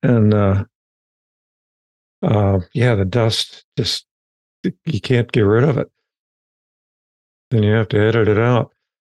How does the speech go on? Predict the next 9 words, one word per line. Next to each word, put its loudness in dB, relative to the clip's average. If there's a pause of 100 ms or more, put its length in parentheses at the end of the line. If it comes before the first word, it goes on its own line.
(400)
Um, 2
so 0
you're 2
not -2
printing 2
your 4
own 2
work, 0
huh? 2